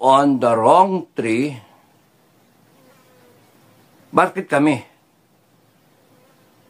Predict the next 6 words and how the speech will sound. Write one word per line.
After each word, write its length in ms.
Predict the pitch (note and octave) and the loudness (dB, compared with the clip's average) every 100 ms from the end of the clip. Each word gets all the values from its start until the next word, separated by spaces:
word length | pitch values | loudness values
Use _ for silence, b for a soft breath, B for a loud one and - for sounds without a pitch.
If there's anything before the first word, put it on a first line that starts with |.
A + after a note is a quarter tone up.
| _ _ _ _ | _ _ _ _
Pero, 400 | D#3+ F#3 E3 - _ _ _ _ _ _ _ _ _ _ | 2 4 2 -4 _ _ _ _ _ _ _ _ _ _
klaruhin 480 | D#3+ - F#3+ G3 F3+ | 0 2 4 2 2
ko 160 | F3+ | 2
ha, 240 | C#3+ C#3+ B2 _ _ _ _ _ _ - | 2 0 -8 _ _ _ _ _ _ 0
pwede 320 | A3+ A#3 A3+ | 2 2 -2
kami. 440 | D3+ D3 F#3+ C3 | 0 0 -2 -4